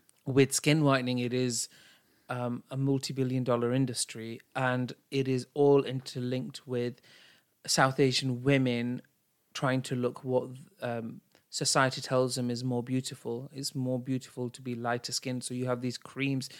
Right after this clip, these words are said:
that are pumped with steroids that are peddled by Bollywood stars who will say, you know, there was an episode, uh, uh, um, an advert where Shah Rukh Khan was promoting a skin whitening cream for men as well.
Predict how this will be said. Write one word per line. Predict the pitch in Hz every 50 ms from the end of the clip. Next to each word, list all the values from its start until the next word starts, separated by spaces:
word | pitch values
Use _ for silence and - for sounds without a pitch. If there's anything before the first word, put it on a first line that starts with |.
| - - - - _ -
that | -
are | - 135 131
pumped | - - - 151 143 - -
with | - 131 127
steroids | - - - 135 127 127 120 117 117 123 135 131 - - - - - _ -
that | 127 123 135 -
are | 131 -
peddled | - - - 131 127 139 135 131 123 - -
by | - 131 135 135
Bollywood | 127 139 135 131 131 127 127 117
stars | - - - 120 117 120 123 127 135 135 - - - - - _ _
who | _ - - - 147 139 131 127
will | 131 123 123 123 123 123 123 120 120 _ _ _ _ _ _ _ -
say, | - - - 147 131 127 120 120 117 117 123 127 _ _ - - - _ -
you | 170 160
know, | 143 123 120 120 131 - -
there | 147 160
was | 160 160 143 147
an | 156 151
episode, | 156 151 156 165 147 135 147 139 135 135 131 131 127 127 - _ -
uh, | - 135 135 127 131
uh, | 135 131 127 131 131
um, | 127 - 120 104 - - - -
an | - 143 143
advert | 147 143 143 135 131 135 127 127 123 127
where | 131 127 123
Shah | - - 139 131
Rukh | 135 143 135
Khan | 139 131 123 123
was | 120 123 120
promoting | - - 131 123 120 120 - - 123
a | 117
skin | - - 131 127 123
whitening | 123 123 127 127 127 123
cream | - - 127 127 123
for | - 123
men | 117 120 131 151 165 147
as | 131 120 117 -
well. | 120 110 117 120 131 -